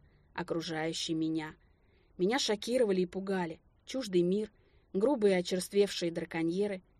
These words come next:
невероятные, но, несомненно, существующие драконы. Нельзя не поверить в их существование, когда такой гигант, начиненный клыками и когтями,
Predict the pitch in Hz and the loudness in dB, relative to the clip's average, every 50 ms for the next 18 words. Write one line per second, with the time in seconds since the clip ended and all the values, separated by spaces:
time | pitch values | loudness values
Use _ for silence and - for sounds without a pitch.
0 | _ _ - 175 170 175 175 175 180 170 170 185 190 214 220 - - 185 175 185 | _ _ -4 0 2 2 2 2 2 2 2 2 2 0 0 0 0 0 0 0
1 | 190 - _ _ - - - - _ - 220 240 277 330 302 262 - - 233 233 | -2 -6 _ _ -20 -20 -20 -18 _ -6 0 6 8 8 8 6 4 2 2 4
2 | 190 196 196 196 202 240 262 262 247 240 233 - - 175 - - 160 - - 175 | 4 4 4 4 4 2 2 0 0 -2 -4 -4 -6 -6 -4 -6 -6 -8 -6 -4
3 | 170 170 170 170 - - 175 175 180 180 185 214 - - 208 185 165 156 180 - | -2 -2 -2 -2 -2 -2 -2 -2 0 -2 -4 -4 -4 -2 -2 -2 -2 -2 -6 -10
4 | _ _ _ _ _ _ _ _ _ _ _ - 190 180 190 196 247 277 254 214 | _ _ _ _ _ _ _ _ _ _ _ -2 0 2 2 4 2 4 2 2
5 | 185 - 185 185 202 190 180 170 - 180 180 175 - - 165 - - 170 - - | 2 2 4 4 4 4 4 2 -2 -2 -4 -4 -4 -6 -6 -6 -6 -8 -6 -2
6 | 180 180 185 214 247 262 175 170 160 185 - _ _ _ _ - - 175 185 226 | 0 0 0 0 0 0 -2 -2 -2 -4 -8 _ _ _ _ -12 -10 -4 -2 -2
7 | 233 226 202 185 - 214 196 190 175 180 170 180 190 214 269 262 - - - - | -2 0 -2 -2 2 2 2 2 0 -2 -2 -2 -2 -2 -2 -4 -6 -10 -20 -20
8 | _ _ _ _ _ _ _ _ _ - 185 175 - - 190 202 202 196 190 185 | _ _ _ _ _ _ _ _ _ -2 -2 0 2 2 4 4 6 6 6 6
9 | 175 170 - - 180 175 - - 196 196 185 175 165 170 - - - - - 226 | 4 2 2 0 -2 -2 0 0 2 4 4 4 2 0 -2 -8 -12 -8 -6 -4
10 | 240 262 254 202 339 | -2 -2 -2 -4 -4